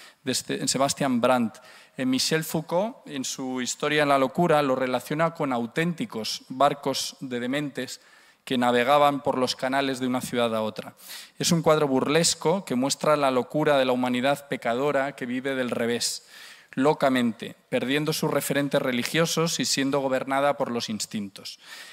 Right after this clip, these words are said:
La asociación entre locura y vicio o pecado era común en el siglo quince.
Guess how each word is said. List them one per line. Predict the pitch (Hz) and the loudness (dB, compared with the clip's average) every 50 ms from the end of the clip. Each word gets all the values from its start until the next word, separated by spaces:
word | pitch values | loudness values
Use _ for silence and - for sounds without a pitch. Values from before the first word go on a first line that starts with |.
| - - - | -20 -16 -8
La | - 135 | -2 -2
asociación | 127 - - 135 120 - 139 127 - - 151 160 | 0 0 0 -2 0 0 -2 -2 0 0 0 0
entre | 170 160 170 170 160 | 0 -2 -2 -2 0
locura | 151 143 135 - - 160 156 151 147 | 0 0 0 0 -2 -2 0 2 2
y | 139 131 | 0 0
vicio | 131 143 175 170 - - 147 139 135 131 | -2 -2 -4 -6 -4 -4 -4 -2 -2 0
o | 123 120 - | -2 -2 -2
pecado | 127 123 - 151 156 156 147 147 180 180 - - - - - _ - | -2 0 2 2 2 4 2 0 -2 -4 -8 -16 -20 -20 -18 _ -4
era | 139 135 139 139 | 0 2 2 2
común | - - 127 131 131 123 113 110 110 - 135 | 2 0 -2 0 0 0 0 -2 -4 -6 -6
en | 127 120 | -6 -4
el | 120 110 | -4 -2
siglo | - - 120 110 110 110 | -2 -2 0 -2 -2 -2
quince. | - 120 113 107 - - - 160 - | -2 -4 -4 -4 -4 -8 -12 -14 -16